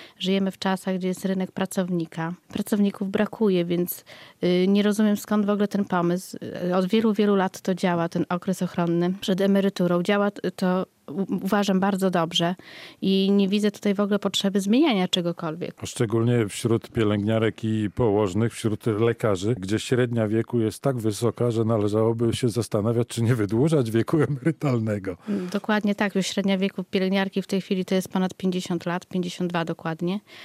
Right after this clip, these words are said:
Speaker 1: I z każdym rokiem jest coraz wyższa, niestety.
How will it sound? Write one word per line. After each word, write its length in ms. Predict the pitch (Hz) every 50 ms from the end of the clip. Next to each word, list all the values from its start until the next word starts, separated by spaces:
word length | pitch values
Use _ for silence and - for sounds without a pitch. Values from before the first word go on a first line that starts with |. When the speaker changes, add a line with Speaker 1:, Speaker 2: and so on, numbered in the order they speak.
| - -
Speaker 1:
I 40 | 214
z 80 | 196 -
każdym 380 | - 202 214 202 190 190 190
rokiem 340 | 190 190 190 - - 190 185
jest 160 | 180 - -
coraz 300 | - 196 185 180 180 175
wyższa, 420 | 170 170 165 165 - - - 175 170
niestety. 640 | 170 160 160 - - 175 165 - - 185 214 233